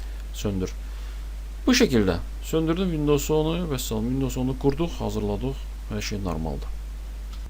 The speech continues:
Kursları əldə etmək üçün daxil olursunuz üç W I T bilik nöqtə az saytına. Burada kursun adını görürsünüz.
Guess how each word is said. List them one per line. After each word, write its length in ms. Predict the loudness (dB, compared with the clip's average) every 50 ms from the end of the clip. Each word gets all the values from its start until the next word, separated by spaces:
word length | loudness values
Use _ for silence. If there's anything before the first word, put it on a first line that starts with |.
| -10 -12 -12 -6 2 4
Kursları 400 | 6 6 8 8 8 10 10 10 10
əldə 160 | 10 10 8
etmək 320 | 6 6 6 4 4 4 4
üçün 180 | 0 0 6
daxil 300 | 8 8 8 10 8 8
olursunuz 440 | 8 8 6 6 4 0 0 -2 -2 0
üç 300 | 0 0 0 0 -2 4
W 400 | 6 6 8 8 8 6 6 6
I 240 | 6 6 4 4 4
T 180 | 4 2 2 2
bilik 220 | 4 2 2 4
nöqtə 240 | 2 2 2 4 4
az 160 | 4 4 2
saytına. 680 | 2 0 0 0 0 -2 0 0 0 2 0 0 -2 -4 -6 -10 -10 -10 -10 -10 -10 -10 -10 -10 -10 -10 -10 -10 -10 -10 -10 -10 -12 -12 -10 -8 -6
Burada 560 | -2 2 4 6 6 8 8 8 6 6 4 0 -6 -8 -2 2
kursun 280 | 2 4 4 6 6
adını 240 | 6 6 6 4 4
görürsünüz. 680 | 4 4 4 2 2 2 4 4 4 2 0 -4 -6